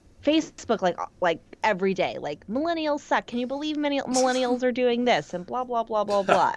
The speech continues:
Speaker 1: And then it kind of, like, gets into this, like, rhetoric. And I asked Krista, I was like, "Do you ever, um, like, respond to her and say anything?" And she was like, <laughs> "Hell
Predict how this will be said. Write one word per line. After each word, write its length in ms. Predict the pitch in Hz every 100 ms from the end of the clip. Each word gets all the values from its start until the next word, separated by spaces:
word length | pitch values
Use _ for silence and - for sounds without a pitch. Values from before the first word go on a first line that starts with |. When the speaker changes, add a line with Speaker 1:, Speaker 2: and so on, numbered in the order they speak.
| -
Speaker 1:
And 140 | 160
then 80 | 165
it 120 | 156
kind 240 | - 180 170
of, 100 | 170
like, 500 | 165 156 151 - 156
gets 240 | 170 -
into 240 | 165 156 160
this, 240 | 156 -
like, 160 | 147 143
rhetoric. 540 | 156 170 156 147 156 -
And 100 | 175
I 80 | 170
asked 280 | 165 165 -
Krista, 220 | 262 -
I 60 | 185
was 120 | 175
like, 180 | 165 -
"Do 120 | 170
you 200 | 180 185
ever, 420 | 175 170 165 160 - - - _ -
um, 560 | 165 147 143 147 143 - - _ - -
like, 160 | 165
respond 580 | 160 170 - 294 349 403
to 80 | 247
her 220 | 185 160
and 140 | 156 156
say 220 | 196 170
anything?" 160 | 170 160
And 100 | 185
she 80 | 233
was 120 | 247
like, 180 | 277 370
<laughs> 0 |
"Hell 400 | 392 349 392